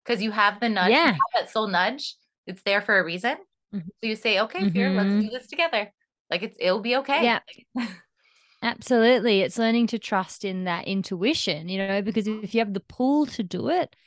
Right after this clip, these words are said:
Speaker 2: it's because it's meant for you. You know, if you come up against a fear and you absolutely have no pull to wanna go there, it's okay. Like,
Speaker 1: Yeah.
Speaker 2: maybe next time it comes around, you'll have a pull. It doesn't mean that you have to dive into every single fear you have,
Speaker 1: Yeah.
Speaker 2: but to just start to learn to, to listen to this quiet,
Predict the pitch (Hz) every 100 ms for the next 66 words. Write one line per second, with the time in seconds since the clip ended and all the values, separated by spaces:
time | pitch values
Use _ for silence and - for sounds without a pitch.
0 | _ _ - - 202 196 175 - 175 170
1 | - - - - - _ - - 220 233
2 | 233 247 302 311 269 214 190 - - -
3 | 196 190 175 170 165 190 175 - 180 165
4 | 170 165 180 180 175 - 185 165 - 156
5 | 156 156 196 240 156 - 302 - 339 -
6 | 262 349 - 202 196 185 196 208 220 233
7 | 302 - 302 262 - 214 196 180 170 165
8 | 165 160 - - - 98 190 220 208 214
9 | 202 196 202 131 - - 185 151 175 165
10 | 175 175 175 - 160 170 190 165 175 -
11 | 180 170 165 262 220 185 185 175 - -
12 | - _ _ 220 226 - - 214 220 -
13 | 208 185 185 202 196 202 196 202 185 180
14 | - 180 208 - 214 - 180 - - -
15 | 175 185 190 180 - -